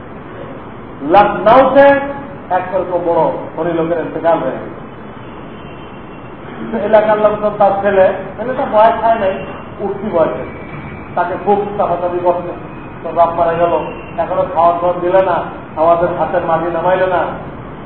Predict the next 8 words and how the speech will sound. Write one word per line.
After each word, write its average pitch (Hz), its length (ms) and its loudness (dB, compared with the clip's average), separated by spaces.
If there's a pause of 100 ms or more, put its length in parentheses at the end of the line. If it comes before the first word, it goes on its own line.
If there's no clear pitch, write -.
(280)
কি 202 80 -2
অবস্থা 180 320 0
তোমার?" 170 260 -4 (1500)
এখন 240 260 2
সবাই 247 280 8
কয়, 233 340 8
সবাই 226 320 8
কয়, 220 120 6